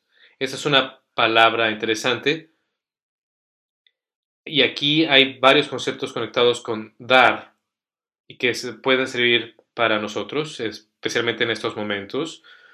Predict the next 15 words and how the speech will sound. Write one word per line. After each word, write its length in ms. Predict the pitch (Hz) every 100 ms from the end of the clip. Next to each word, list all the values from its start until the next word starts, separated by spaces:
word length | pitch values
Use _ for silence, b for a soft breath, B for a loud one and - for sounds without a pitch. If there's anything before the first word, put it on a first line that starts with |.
| b _
con, 800 | - 123 113 110 107 107 107 - _ _ _
eh, 540 | 117 113 107 104 107 - _ _ _
las 260 | 127 113 110
personas 460 | 120 113 120 120 110
de, 480 | 113 107 107 92 -
que 140 | 117
predican 360 | 117 120 120 120
el, 160 | 107 -
el 140 | 113
evangelio 420 | 107 104 123 120
de 80 | 113
la 100 | 110
prosperidad. 680 | 113 101 - 107 107 123 - _ b b b b b b b b b _ - _ _ _ _ _ _ _ _ _ _ _ _ _ _
Y 220 | - 143 120
nosotros 520 | 113 123 117 117